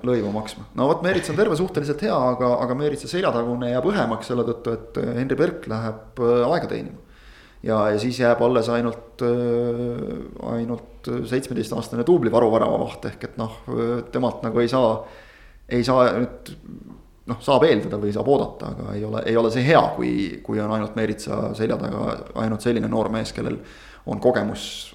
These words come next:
ainult ja sedagi vähe esiliiga B-st, sest seal mängib Berk tavaliselt. Ehk, äh, kõik asjad nagu klapivad, klapivad kokku, et, äh, et Leppmets saab, äh, käia tööl edasi, saab teha korralikul tasemel trenni, saab, äh,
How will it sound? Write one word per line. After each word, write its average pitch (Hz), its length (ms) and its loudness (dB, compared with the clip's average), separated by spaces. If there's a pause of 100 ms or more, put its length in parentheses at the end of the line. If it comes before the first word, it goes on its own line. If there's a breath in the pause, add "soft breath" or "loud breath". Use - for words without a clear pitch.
ainult 110 400 -4
ja 131 80 -10
sedagi 117 280 0
vähe 120 260 4
esiliiga 107 340 -4
B-st, - 320 4
sest - 160 -14
seal - 80 -12
mängib - 280 -6
Berk - 260 0
tavaliselt. - 500 -16 (400 loud breath)
Ehk, 120 400 2
äh, 117 540 4 (1000 soft breath)
kõik 151 220 0
asjad 151 220 0
nagu 135 440 0
klapivad, 139 560 -4 (160)
klapivad 135 360 -2
kokku, 208 400 -6
et, - 360 -10
äh, 113 600 -2
et 110 120 -4
Leppmets 123 360 -6
saab, - 440 -6
äh, 117 320 0 (160)
käia 127 240 2
tööl 143 240 4
edasi, 165 320 -2 (560 soft breath)
saab - 280 -4
teha 117 200 -2
korralikul 117 480 -2
tasemel 113 320 -4
trenni, 175 400 -2 (480 soft breath)
saab, 117 400 -4
äh, 113 560 2